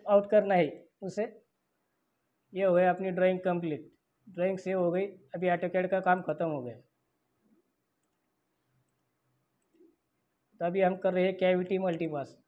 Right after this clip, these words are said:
बाद में हम करेंगे पंच मल्टीपास कैसे करते हैं। तो अभी Elcam सॉफ्टवेयर में जाएंगे।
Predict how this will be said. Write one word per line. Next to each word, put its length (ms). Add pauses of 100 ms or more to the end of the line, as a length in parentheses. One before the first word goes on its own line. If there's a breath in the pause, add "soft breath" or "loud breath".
(120)
बाद 260
में 100
हम 160
करेंगे 440 (600)
पंच 240
मल्टीपास 480
कैसे 280
करते 260
हैं। 120 (200)
तो 80
अभी 200 (720)
Elcam 320
सॉफ्टवेयर 380
में 120
जाएंगे। 400